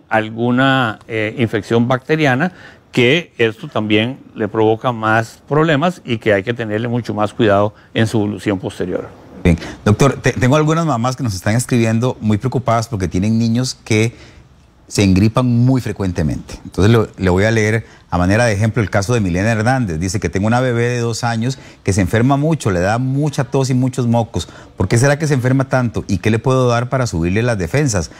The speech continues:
Speaker 2: Ahorita está con tos y yo ando igual".
Speaker 1: Sí, eh, eh, vean, eh, esa es una pregunta muy frecuente,
Speaker 2: <laughs>
Speaker 1: de que mi niño usted ne-,
Speaker 2: A cada
Speaker 1: necesita,
Speaker 2: rato.
Speaker 1: sí, que, y que necesita algo para las defensas y, y eso. Y, y, y, y no necesariamente es así.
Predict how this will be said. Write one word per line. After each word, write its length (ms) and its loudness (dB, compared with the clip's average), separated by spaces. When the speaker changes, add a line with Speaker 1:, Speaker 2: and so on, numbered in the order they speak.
Speaker 2:
Ahorita 360 2
está 180 0
con 160 2
tos 320 0
y 100 -2
yo 140 2
ando 180 2
igual". 300 2
Speaker 1:
Sí, 320 2
eh, 340 0
eh, 240 0
vean, 240 0
eh, 160 2
esa 240 2
es 60 -6
una 220 2
pregunta 640 0
muy 240 2
frecuente, 420 -6
Speaker 2:
<laughs> 260 -6
Speaker 1:
de 160 4
que 140 2
mi 100 -2
niño 260 2
usted 440 -2
ne-, 440 0
Speaker 2:
A 40 0
cada 260 2
Speaker 1:
necesita, 400 2
Speaker 2:
rato. 60 -20
Speaker 1:
sí, 320 0
que, 320 0
y 40 -2
que 160 0
necesita 440 2
algo 180 -4
para 200 0
las 120 -8
defensas 500 -6
y, 180 -6
y 120 -2
eso. 240 -4
Y, 80 4
y, 160 -4
y, 320 0
y 60 2
no 120 -2
necesariamente 680 -2
es 80 0
así. 240 -8